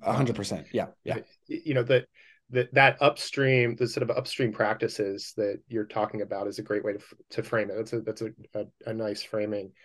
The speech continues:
Speaker 2: Um, you know, you think about activists climbing the steps of the Supreme Court, getting out of, getting out of wheelchairs and demonstrating with
Speaker 1: Yep.
Speaker 2: their bodies the way that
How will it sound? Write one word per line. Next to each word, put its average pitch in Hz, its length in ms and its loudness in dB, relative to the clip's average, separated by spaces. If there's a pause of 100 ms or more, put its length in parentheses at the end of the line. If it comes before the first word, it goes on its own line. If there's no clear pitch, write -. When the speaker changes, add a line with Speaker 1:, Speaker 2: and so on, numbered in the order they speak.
(220)
Speaker 2:
Um, 107 360 2
you 139 80 -2
know, 120 60 4
you 117 60 4
think 131 140 4
about - 260 0
activists 135 640 4
climbing 135 680 6
the 113 80 2
steps - 480 0
of 107 80 -2
the 104 80 -4
Supreme 104 400 -8
Court, - 400 -6
getting 117 200 -4
out 120 160 4
of, 120 140 2 (460)
getting 127 180 4
out 127 140 10
of 123 100 6
wheelchairs 113 760 0
and 104 400 -4 (440)
demonstrating 139 520 8
with 120 80 4
Speaker 1:
Yep. 107 40 0
Speaker 2:
their 110 120 4
bodies 110 720 0
the 120 100 0
way 110 360 4
that 104 240 0